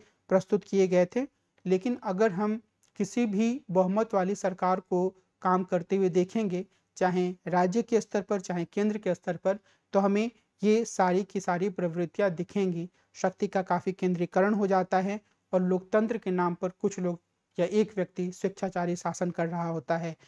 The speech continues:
तो इसका, अ, जयप्रकाश नारायण को यह एहसास हो गया था और उन्हें यह भी एहसास हो गया था कि केवल सत्तारूढ़ दल ही नहीं,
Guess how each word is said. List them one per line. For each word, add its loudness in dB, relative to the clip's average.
तो 4
इसका, 6
अ, 6
जयप्रकाश 2
नारायण 0
को 0
यह 4
एहसास -2
हो 2
गया -2
था -8
और 8
उन्हें 2
यह 2
भी 0
एहसास -2
हो -2
गया -2
था -4
कि -6
केवल -2
सत्तारूढ़ 0
दल 4
ही 0
नहीं, 0